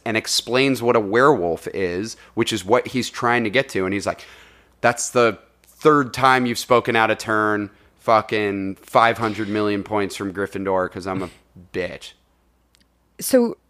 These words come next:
Speaker 2: as far as, like, I always interpreted it, I think that he does kinda resent seeing Hermione 'cause he, she reminds him of Lily a lot because she was an incredibly bright witch in school. And, like, she's also kind of like, like,
Speaker 1: But
Speaker 2: if
Speaker 1: he
Speaker 2: you just
Speaker 1: loves
Speaker 2: look at
Speaker 1: Lily,
Speaker 2: them as, like,
Speaker 1: always.
Speaker 2: characters.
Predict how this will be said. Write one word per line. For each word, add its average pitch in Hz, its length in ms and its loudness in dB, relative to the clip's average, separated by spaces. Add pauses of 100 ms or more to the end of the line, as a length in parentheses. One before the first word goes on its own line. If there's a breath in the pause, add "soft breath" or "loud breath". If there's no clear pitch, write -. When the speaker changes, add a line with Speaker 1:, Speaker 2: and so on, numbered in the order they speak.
(120)
Speaker 2:
as 214 200 0
far 247 180 8
as, 233 140 6
like, 202 200 4
I 170 260 6
always 170 300 6
interpreted 170 560 0
it, 156 260 4
I 175 100 4
think 175 340 -4
that 175 220 2
he - 200 -8
does 156 280 4
kinda 165 280 0
resent 151 380 2
seeing 160 300 0
Hermione 165 440 4
'cause 165 220 0
he, 165 380 -4
she - 200 -2
reminds 143 520 0
him 151 180 -2
of 147 160 -2
Lily 160 380 2
a 233 80 4
lot 294 320 2
because 175 240 -4
she - 180 -6
was 156 180 -2
an 160 140 -2
incredibly 160 560 2
bright 151 320 2
witch 165 220 0
in 160 160 -4
school. 160 640 2
And, 165 320 4
like, 143 160 2
she's 180 220 -4
also 151 240 2
kind 151 220 -2
of 139 100 0
like, 123 340 2 (1600 soft breath)
like, 170 180 0
Speaker 1:
But 151 100 2
Speaker 2:
if 135 80 -8
Speaker 1:
he 170 60 -2
Speaker 2:
you 151 60 -2
just 160 180 -2
Speaker 1:
loves 151 160 -2
Speaker 2:
look - 20 -
at 151 60 0
Speaker 1:
Lily, - 40 -10
Speaker 2:
them 147 200 0
as, 139 160 -2
like, 147 140 -2
Speaker 1:
always. - 80 -18
Speaker 2:
characters. 131 680 -4